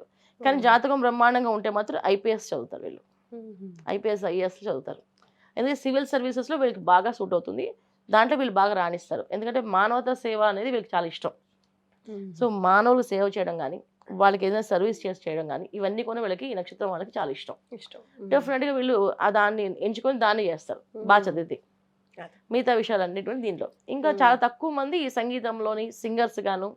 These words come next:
Speaker 2: మ్మ్.
Speaker 1: రైటర్స్ గాను వెళ్తారు. ఎందుకంటే వృషభ రాశి తత్వం ఉంది కదా వీళ్ళకి,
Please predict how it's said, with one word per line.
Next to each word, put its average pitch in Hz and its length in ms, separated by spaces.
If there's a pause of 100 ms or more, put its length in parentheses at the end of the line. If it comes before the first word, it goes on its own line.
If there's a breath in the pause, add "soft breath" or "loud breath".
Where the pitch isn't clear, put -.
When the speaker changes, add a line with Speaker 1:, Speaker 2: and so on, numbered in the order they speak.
(120)
Speaker 2:
మ్మ్. 214 260
Speaker 1:
రైటర్స్ 208 380
గాను 196 200
వెళ్తారు. 170 340
ఎందుకంటే 208 280
వృషభ 220 280
రాశి 247 280
తత్వం 226 360
ఉంది 208 180
కదా 208 160
వీళ్ళకి, 196 300